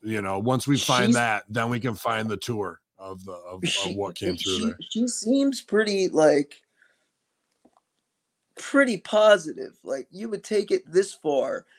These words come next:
Speaker 2: this long.
Speaker 1: I would, I
Speaker 2: Your
Speaker 1: would say
Speaker 2: daughter
Speaker 1: D N A testing w-, that says otherwise. You know what I mean? She
Speaker 2: Yeah,
Speaker 1: might have,
Speaker 2: but then
Speaker 1: and
Speaker 2: it
Speaker 1: the mother might have got it wrong that she, like, banged Stan the month after that or what have you.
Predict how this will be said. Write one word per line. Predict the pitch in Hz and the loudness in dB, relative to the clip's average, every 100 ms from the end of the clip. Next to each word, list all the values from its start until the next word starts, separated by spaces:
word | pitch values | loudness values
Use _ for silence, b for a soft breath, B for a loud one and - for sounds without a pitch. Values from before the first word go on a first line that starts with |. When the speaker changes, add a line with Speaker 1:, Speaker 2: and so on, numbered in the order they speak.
| _ | _
Speaker 2:
this | - 202 233 - | -6 -4 -4 2
long. | 170 | 8
Speaker 1:
I | 165 | 12
would, | 165 151 | 12 10
I | 151 | 8
Speaker 2:
Your | 160 | 8
Speaker 1:
would | 151 | 10
say | - - 170 | 10 10 10
Speaker 2:
daughter | 139 | 6
Speaker 1:
D | 117 156 | 6 6
N | 147 139 | 6 4
A | 139 139 | 4 2
testing | 127 135 123 - 110 104 107 | 2 0 0 -2 -6 -6 -6
w-, | 107 110 110 | -6 -6 -4
that | 107 104 | -4 -4
says | - 113 101 | -4 -4 -2
otherwise. | 107 107 92 87 90 92 101 | -4 -4 -6 -6 -6 -8 -8
You | |
know | 98 | -8
what | 92 | -8
I | 92 | -8
mean? | 90 92 101 95 _ b b b | -10 -10 -10 -12 _ b b b
She | - 185 | 4 10
Speaker 2:
Yeah, | 190 | 12
Speaker 1:
might | 190 185 | 12 10
have, | 165 | 6
Speaker 2:
but | 202 | 0
then | - 127 | -2 2
Speaker 1:
and | 175 | 6
Speaker 2:
it | 165 | 6
Speaker 1:
the | |
mother | 160 175 214 202 | 6 6 6 6
might | 175 160 | 6 4
have | 143 | 2
got | 151 147 | 2 2
it | |
wrong | 127 143 156 160 | 4 4 4 4
that | 151 127 | 2 0
she, | - 165 165 | -2 2 4
like, | 143 135 | 4 2
banged | 120 147 139 | 0 0 -2
Stan | - - 147 156 143 | -4 -2 0 0 0
the | 127 | 0
month | 135 147 131 - 120 - - | 2 2 0 -6 -20 -14 -2
after | 143 151 - 120 | -2 0 -2 0
that | 113 113 | 2 2
or | 113 | 0
what | 113 | 0
have | 117 120 113 | 0 -2 -2
you. | 120 123 | -2 -4